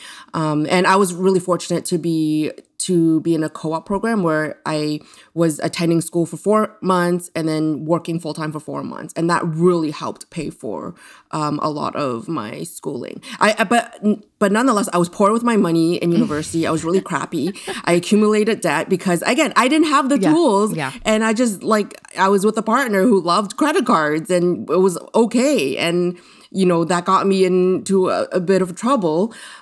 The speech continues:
Speaker 1: um, even though I was making good money and I should have been able to, like, pay for my tuition and everything, but I didn't. I just spent so much money and I was irresponsible. <laughs> So.
Speaker 2: Mm-hmm. Oh, I think too, 'cause I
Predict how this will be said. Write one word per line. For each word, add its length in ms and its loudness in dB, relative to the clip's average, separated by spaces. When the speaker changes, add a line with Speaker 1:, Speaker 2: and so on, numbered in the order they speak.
Speaker 1:
um, 420 0
even 240 4
though 160 2
I 160 0
was 220 0
making 400 2
good 280 2
money 380 2
and 140 -2
I 40 0
should 220 2
have 100 0
been 200 0
able 280 0
to, 360 -4
like, 240 -8
pay 160 0
for 280 -2
my 180 -2
tuition 400 -6
and 200 -8
everything, 480 -6
but 140 -6
I 80 -4
didn't. 320 -6
I 80 -8
just 280 -10
spent 280 -12
so 80 -14
much 120 -18
money 220 -6
and 80 -4
I 60 -4
was 180 -4
irresponsible. 800 -2
<laughs> 60 -6
So. 260 -2
Speaker 2:
Mm-hmm. 220 -2
Oh, 80 0
I 100 0
think 240 2
too, 580 0
'cause 280 0
I 140 2